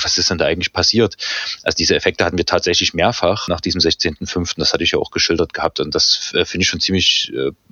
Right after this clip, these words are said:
ziemlich krass und beeindruckend. Aber die eigentlichen, die, die, die strukturellen Gründe, die dahinter liegen, sind natürlich auch ein Stück weit andere. Also das ist, deswegen führt es auch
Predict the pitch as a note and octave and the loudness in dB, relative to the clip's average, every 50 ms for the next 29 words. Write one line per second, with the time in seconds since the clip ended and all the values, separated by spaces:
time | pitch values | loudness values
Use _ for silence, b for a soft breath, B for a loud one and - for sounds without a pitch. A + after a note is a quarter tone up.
0 | - - _ _ _ _ _ - - F2 D#2+ - - - E2+ F2+ - - - C2+ | -20 -20 _ _ _ _ _ -4 -2 0 0 -2 0 2 2 2 2 0 -4 -6
1 | D2+ - - C#2+ - E2 E2+ - - D#2 - D#2 D2 - B B B B B B | -8 -4 -2 -2 -2 -2 -4 -4 -6 -6 -6 -6 -8 -8 B B B B B B
2 | B B B B B B B B B - _ - - - - F2 F2+ - E2 D2+ | B B B B B B B B B -16 _ -8 -2 0 2 2 2 2 2 2
3 | D#2+ D#2+ G2 F2+ F2+ G2 F#2+ E2+ - F2+ E2+ E2 - E2+ E2+ D#2 - E2 - - | 2 2 2 2 2 0 0 0 2 2 2 2 2 0 -2 -2 0 0 0 0
4 | - - - - B2 A2+ G#2+ G#2 G2+ - - G#2 G2 A2 - G#2+ F#2 F#2 F2 F#2 | 0 -4 -2 2 2 4 4 2 2 2 2 2 2 2 2 2 0 2 2 2
5 | F#2+ A2 G#2 F#2+ F2 G2+ F#2+ F2 F2+ F2+ E2+ - - E2+ E2 C2+ C2 E2+ F2 - | 2 2 2 2 2 0 0 0 0 0 0 0 0 0 0 0 0 0 0 0
6 | G#2 E2+ - E2 - - - F#2 G2+ F#2+ D#2+ D#2 D#2 D2+ C#2 D#2+ D#2+ D#2 - - | 0 2 2 0 0 0 0 2 2 4 4 4 4 4 2 2 0 0 -2 -2
7 | D#2 D#2 D2+ - - D#2 - F2 E2+ E2 - F2+ E2+ - - - - - - E2+ | -2 -2 -2 -2 -2 0 0 0 -2 0 0 -2 -2 0 0 0 0 2 0 0
8 | - | -2